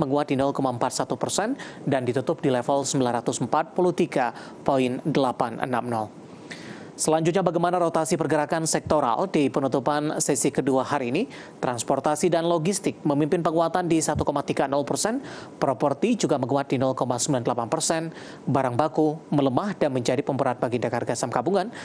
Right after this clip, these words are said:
dengan tertekan di nol koma empat enam persen, sementara konsumsi primer juga melemah di nol koma tiga enam persen. Selanjutnya, kita akan coba lihat saham-saham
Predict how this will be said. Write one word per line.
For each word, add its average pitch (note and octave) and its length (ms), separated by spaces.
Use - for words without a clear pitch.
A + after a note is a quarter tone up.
dengan D#3+ 320
tertekan D#3 400
di D3 80
nol C#3+ 240
koma C3 240
empat C3 400
enam A#2+ 240
persen, E3+ 400
sementara B2+ 400
konsumsi F#3+ 560
primer D#3 320
juga C#3+ 480
melemah B2+ 400
di B2 160
nol D#3 240
koma B2 320
tiga D3 480
enam C3 160
persen. - 560
Selanjutnya, D#3 500
kita F3+ 240
akan F3+ 160
coba F3 160
lihat F3 320
saham-saham E3 800